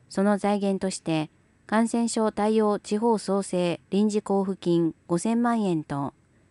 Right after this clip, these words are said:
森林環境譲与税基金三百万円を活用したい。質問。十分な検討、議論がなされているのか。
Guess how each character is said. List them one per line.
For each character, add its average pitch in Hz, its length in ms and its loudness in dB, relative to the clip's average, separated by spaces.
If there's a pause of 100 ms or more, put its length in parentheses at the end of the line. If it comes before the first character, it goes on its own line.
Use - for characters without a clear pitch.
(320)
森 220 180 2
林 220 220 0
環 214 240 -2
境 208 220 0
譲 208 220 2
与 214 200 2
税 165 220 -2
基 202 160 -10
金 151 340 0 (140)
三 214 240 0
百 233 180 0
万 240 240 2
円 170 300 0
を 139 60 -4
活 160 260 -8
用 165 160 0
し - 80 -8
た 147 220 -6
い。 135 140 -6 (1700)
質 - 220 -4
問。 165 260 2 (640)
十 226 220 6
分 247 240 2
な 160 180 0
検 185 340 -2
討、 170 320 0
議 220 140 0
論 240 180 4
が 170 120 0
な 156 120 0
さ 226 120 -2
れ 220 100 0
て 180 100 -4
い 170 120 2
る 180 80 2
の 160 120 2
か。 143 320 -6